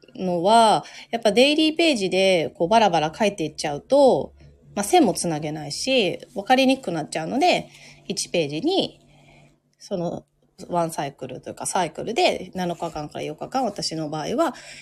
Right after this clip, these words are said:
一ページに書いています。はい。で、なのでちょっと六月からはちょっと手帳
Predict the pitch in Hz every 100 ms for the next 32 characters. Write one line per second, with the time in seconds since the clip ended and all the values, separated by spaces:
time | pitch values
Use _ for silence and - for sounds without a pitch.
0 | - 170 - - 160 151 180 220 - 147
1 | 139 135 147 170 196 - - _ _ _
2 | _ _ _ _ _ _ _ _ - -
3 | _ _ _ _ - 240 - _ _ _
4 | _ - - 330 359 339 330 359 320 254
5 | 202 185 302 302 208 208 277 294 294 -
6 | 220 156 175 202 190 175 - 185 170 -
7 | 180 - 214 208 208 208 202 196